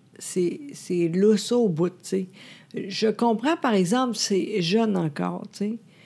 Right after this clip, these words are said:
mais, euh, en tout cas, moi, d-, dans ce temps-là, je me, euh, je pense à moi, je regarde ça, puis je, euh,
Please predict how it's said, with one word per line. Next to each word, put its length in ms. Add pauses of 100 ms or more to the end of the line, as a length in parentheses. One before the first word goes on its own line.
(200)
mais, 360
euh, 200 (1500)
en 120
tout 120
cas, 120
moi, 340 (280)
d-, 220 (420)
dans 220
ce 100
temps-là, 300
je 120
me, 220
euh, 360
je 100
pense 480
à 80
moi, 260 (600)
je 180
regarde 400
ça, 220
puis 280
je, 180
euh, 140